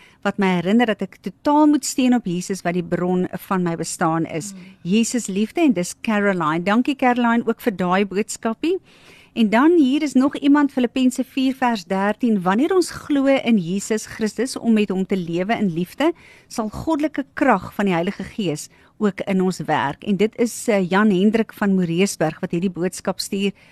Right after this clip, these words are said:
Speaker 1: Hy sê, ehm, "Glo in Afrikaans word beter verstaan met die Engelse belief wat vanuit Hebreëus en Grieks wil sê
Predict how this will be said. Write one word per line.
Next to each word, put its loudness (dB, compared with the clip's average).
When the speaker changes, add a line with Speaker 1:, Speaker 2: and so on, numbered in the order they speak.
Speaker 1:
Hy 0
sê, -2
ehm, 0
"Glo 2
in 0
Afrikaans 0
word -2
beter 0
verstaan 0
met 2
die 0
Engelse 4
belief 0
wat -2
vanuit -2
Hebreëus 2
en 4
Grieks -4
wil -4
sê -4